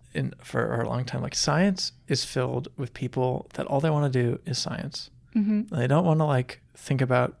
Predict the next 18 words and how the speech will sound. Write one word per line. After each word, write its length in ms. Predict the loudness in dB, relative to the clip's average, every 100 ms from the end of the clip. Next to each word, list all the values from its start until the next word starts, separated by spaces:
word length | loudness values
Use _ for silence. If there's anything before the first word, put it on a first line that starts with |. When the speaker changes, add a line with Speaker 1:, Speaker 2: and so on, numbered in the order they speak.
| _
Speaker 1:
people. 480 | -4 -2 0 0 0
They 100 | 0
don't 120 | 2
wanna 160 | 2 -2
think 200 | -2 -4
about, 400 | -4 -2 -2 -4 -16 -20 -20 -20 -12
like, 160 | -8 -8
how 840 | -10 -4 2 2 4 2 0 -4 -10 -16 -20 -20 -20 _ -20 -20 _ _ -20 _ -10
to, 140 | -4
like, 260 | -4 -4 -10 -20 _ -20 -2
run 220 | 2 4
a 100 | 4
lab. 380 | 0 -2 -4 0
They 100 | 2
don't 140 | 2
wanna 180 | 2 0
think 220 | 0 -2
about 380 | -2 -4 -4 -6